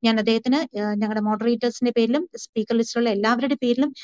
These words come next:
ഗസ്റ്റിന്റെ പേരിലും ഓഡിയൻസിന്റെ പേരിലും specially, ആ, wholeheartedly thank you, sir. Thank you so much.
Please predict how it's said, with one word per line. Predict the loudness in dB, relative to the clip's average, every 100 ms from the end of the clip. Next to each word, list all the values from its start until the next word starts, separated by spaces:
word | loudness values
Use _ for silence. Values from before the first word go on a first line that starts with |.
| -20 -4
ഗസ്റ്റിന്റെ | -4 -2 0 0
പേരിലും | 2 2 0 -2 -2
ഓഡിയൻസിന്റെ | -2 2 2 2 0 0
പേരിലും | 0 0
specially, | -4 -12 -8 -6 -4 0 0 -2 -4
ആ, | -6
wholeheartedly | -2 0 2 2 0 -2 -2
thank | -2 -2 0 0
you, | -2
sir. | -2 -2 -2
Thank | -4 -2
you | -2 -2 0
so |
much. | 0